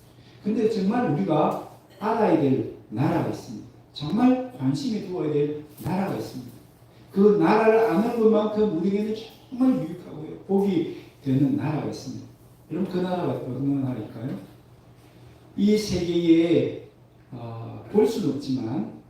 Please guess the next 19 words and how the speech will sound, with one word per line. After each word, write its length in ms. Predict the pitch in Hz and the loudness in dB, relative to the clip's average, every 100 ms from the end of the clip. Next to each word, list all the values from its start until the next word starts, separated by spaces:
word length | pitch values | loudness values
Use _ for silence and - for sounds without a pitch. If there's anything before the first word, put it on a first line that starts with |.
| - | -20
실제하는 840 | - - 262 262 - 147 135 131 - - - | -16 2 4 4 0 -2 -2 -2 -6 -16 -10
나라입니다. 680 | 117 151 117 104 - - - - - - - - - - | -4 -4 -4 -8 -10 -14 -18 -20 -20 -20 -20 -20 -20 -6
여러분, 240 | 139 156 - | 0 0 0
게임이나 480 | - 196 185 160 139 | 0 2 2 2 2
인터넷에 400 | - 165 160 143 | 0 -6 -8 -8
보면 520 | 143 156 147 - - - - | -4 0 0 0 -8 -14 -16
가상의 520 | 123 135 202 233 220 | -10 -6 -4 -2 -2
나라가 420 | 175 170 127 - | -2 -2 -2 -2
있거든요. 680 | - 131 131 107 104 - - - - - - | -4 -4 -4 -2 -2 -4 -6 -12 -20 -20 -10
그런 280 | - 226 262 | 0 4 4
가상의 540 | - - 180 196 208 | 2 -8 -6 -4 -2
나라가 500 | 151 151 147 131 - - - 107 | -4 -4 -4 -4 -8 -14 -18 -8
아닙니다. 400 | 135 165 - - - - - | -6 -6 -8 -14 -20 -20 -18
실제하는 720 | - 269 262 254 208 202 180 | -4 2 2 2 0 0 -2
나라입니다. 400 | 131 131 - - - - _ - - - - 196 214 | -4 -6 -8 -16 -20 -20 _ -20 -20 -20 -10 -6 4
그런 140 | 214 | 4
나라가 320 | 202 196 180 | 4 0 -2
어딜까요? 500 | - 160 147 135 151 - - - _ - - - | -4 -4 -6 -6 -6 -8 -14 -20 _ -20 -20 -12
바로 540 | 127 135 196 - - | -4 0 2 0 -4